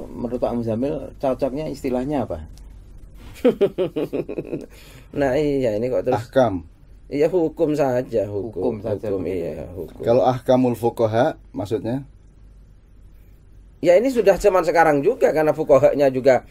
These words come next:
Speaker 2: yang dimaksud adalah ahli fikih, bukan ahli dalam pengertian yang luas. Mestinya fuqaha itu kan bukan ahli fikih mestinya, bukan ahli ilmu,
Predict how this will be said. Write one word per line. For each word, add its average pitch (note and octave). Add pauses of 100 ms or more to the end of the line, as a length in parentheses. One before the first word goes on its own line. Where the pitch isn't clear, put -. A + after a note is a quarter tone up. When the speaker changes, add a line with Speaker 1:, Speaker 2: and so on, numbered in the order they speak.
(220)
Speaker 2:
yang C#3+
dimaksud C3+
adalah B2+
ahli A#2+
fikih, F3+ (320)
bukan B2+
ahli B2 (840)
dalam C3+
pengertian A#2
yang A2
luas. -
Mestinya D#3+
fuqaha C3
itu F#3+
kan B3+
bukan D3+
ahli A#2
fikih D#3+
mestinya, G2+ (260)
bukan B2+
ahli D3
ilmu, D3